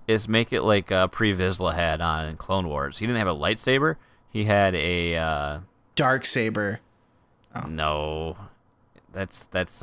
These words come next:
Speaker 1: that's in, that is something on Wikipedia though. Um, wha-, his was a vibroblade, I think.
Speaker 2: Oh yeah, yeah, I see.
Speaker 1: Um, let me see, Pre Vizsla weapon.
Speaker 2: It is a dark saber,
Speaker 1: But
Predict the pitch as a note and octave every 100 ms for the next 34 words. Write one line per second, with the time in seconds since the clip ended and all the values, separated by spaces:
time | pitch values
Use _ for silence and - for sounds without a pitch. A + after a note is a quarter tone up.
0 | - F#2+ F2+ - F#2 F2 E2+ - G#2 A2+
1 | G#2+ F2 E2+ E2+ - - F2 C2 A#1+ D#2+
2 | - _ _ _ _ - D2+ C2+ D2 C2+
3 | B1+ - _ _ _ _ _ _ _ _
4 | _ - G#2+ G2+ - - - D3+ F3+ E3
5 | A#2 G2+ F2 E2+ F#2 F2+ C#2 C2+ D2 C#2
6 | C2+ - D2 C2+ A#1 - - _ _ _
7 | _ _ _ - - D#3 D#3+ D3+ C3 B2
8 | B2 A#2+ A#2+ A#2+ - A#2+ - C3 B2 A2+
9 | F2 E2+ E2+ E2 E2 E2 E2 E2+ - -
10 | F2+ E2+ D2+ C#2+ D2 - C#3 D3 C#3 A2+
11 | G2 F2+ E2+ D2+ C2 A1 - - - -
12 | - - - - - - - - - -
13 | _ _ - E3 A#3+ F#3 C#3 A#2+ - B2
14 | A#2 A#2